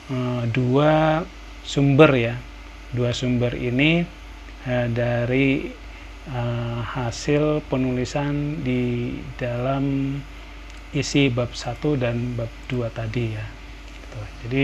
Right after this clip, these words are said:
ditampilkan di sini. Nah, karena bawaannya itu ada tulisan bibliografi, nanti ini bisa dihapus dulu. Terus, nah ini jenis hurufnya masih bawaannya.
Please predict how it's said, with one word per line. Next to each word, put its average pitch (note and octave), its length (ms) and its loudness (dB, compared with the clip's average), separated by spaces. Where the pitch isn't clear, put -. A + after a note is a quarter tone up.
ditampilkan A#2+ 760 -2
di A#2+ 160 0
sini. A2 380 -8
Nah, B2+ 320 4
karena C3+ 800 2
bawaannya C3+ 560 2
itu F3 320 4
ada B2 320 0
tulisan B2+ 400 0
bibliografi, B2 640 2
nanti C#3 320 2
ini D#3 80 4
bisa B2 400 0
dihapus A#2+ 480 2
dulu. B2+ 320 4
Terus, E3 800 6
nah A#2+ 160 -2
ini C#3+ 320 2
jenis C3 400 2
hurufnya C3+ 320 2
masih C3 400 2
bawaannya. B2 720 0